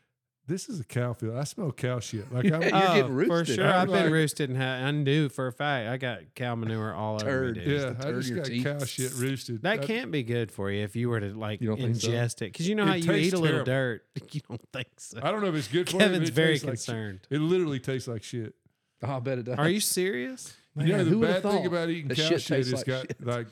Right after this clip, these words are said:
Speaker 1: the, the grass and everything in it. It's just a lot more texture.
Speaker 3: Yeah.
Speaker 1: You know?
Speaker 2: Hey, so this past weekend, I was, uh, one of my thoughts was, like, it's like, um, the fastest guy didn't win. I mean, Jet was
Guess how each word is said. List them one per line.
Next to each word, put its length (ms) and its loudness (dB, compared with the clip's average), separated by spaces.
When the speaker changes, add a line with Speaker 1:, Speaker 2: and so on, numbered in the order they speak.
Speaker 1:
the, 160 -6
the 100 -8
grass 520 -4
and 80 -6
everything 380 -4
in 180 -4
it. 120 -12
It's 80 -6
just 160 -4
a 80 -4
lot 220 -2
more 120 -4
texture. 500 -8
Speaker 3:
Yeah. 400 -6
Speaker 1:
You 140 -4
know? 60 -4
Speaker 2:
Hey, 100 4
so 160 2
this 120 -2
past 280 -2
weekend, 320 -2
I 100 -6
was, 220 -4
uh, 300 -6
one 160 0
of 60 0
my 120 -2
thoughts 360 -2
was, 260 -2
like, 200 -2
it's 300 -8
like, 220 -4
um, 440 -6
the 100 -8
fastest 440 -4
guy 340 -4
didn't 280 -2
win. 320 -2
I 40 -4
mean, 140 2
Jet 240 0
was 280 -2